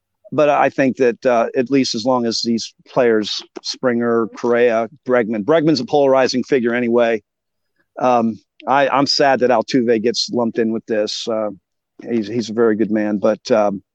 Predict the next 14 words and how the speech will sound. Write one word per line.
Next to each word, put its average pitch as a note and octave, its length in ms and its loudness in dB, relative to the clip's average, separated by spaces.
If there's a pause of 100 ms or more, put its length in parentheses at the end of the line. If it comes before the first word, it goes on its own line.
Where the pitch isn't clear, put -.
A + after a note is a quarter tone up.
(880)
uh, G#2+ 240 -2 (440)
so - 160 2
it's C#3+ 120 0
gonna C#3+ 160 4
go A#2 140 4
on G#2+ 140 2
for - 140 -2
a G#2+ 40 0
while, A2 500 0
and A2+ 280 -4 (440)
eventually A#2+ 600 0
people G#2+ 320 -2
will G2 80 -6
forget. F#2+ 420 -8